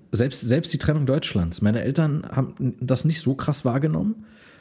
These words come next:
Und, äh, gestern der Handwerker, der hier war und mir die Fenstergagen angemacht hat, und wir hatten Mindestabstand eingehalten, kann ich versichern.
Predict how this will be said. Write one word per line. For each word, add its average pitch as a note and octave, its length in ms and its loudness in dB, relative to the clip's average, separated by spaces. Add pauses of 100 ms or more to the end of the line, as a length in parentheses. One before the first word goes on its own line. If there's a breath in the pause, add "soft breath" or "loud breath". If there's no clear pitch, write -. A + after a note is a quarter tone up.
(160 loud breath)
Und, B2 300 2
äh, B2+ 160 -4
gestern C3+ 280 2
der B2 120 4
Handwerker, A#2+ 440 2
der G2+ 80 4
hier C#3+ 180 2
war A2 120 2
und F#2 100 2
mir F#2+ 80 2
die G2+ 80 -2
Fenstergagen G#2+ 560 0
angemacht F#2+ 420 0
hat, C#3 100 0
und F2 120 -2
wir E2+ 100 0
hatten F#2+ 220 0
Mindestabstand F2+ 580 -2
eingehalten, F#2 460 -2
kann F2+ 160 -2
ich F2 80 -4
versichern. F#2+ 380 -2